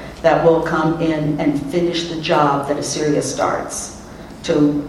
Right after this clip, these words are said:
to wipe out, to take these people totally out of, um, out of the region.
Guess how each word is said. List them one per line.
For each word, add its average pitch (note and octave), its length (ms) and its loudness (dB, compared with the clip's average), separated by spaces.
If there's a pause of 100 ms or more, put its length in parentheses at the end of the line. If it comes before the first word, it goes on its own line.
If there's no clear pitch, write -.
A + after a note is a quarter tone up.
(120)
to F3 100 2
wipe D#3+ 380 4
out, - 320 2
to D3+ 100 0
take D#3 240 0
these D3+ 140 -6
people D3 420 -2
totally D3 680 4 (360)
out C#3+ 360 0
of, D3 360 0
um, D3 380 0 (680)
out D#3+ 180 0
of D#3+ 160 2
the E3 80 2
region. - 520 0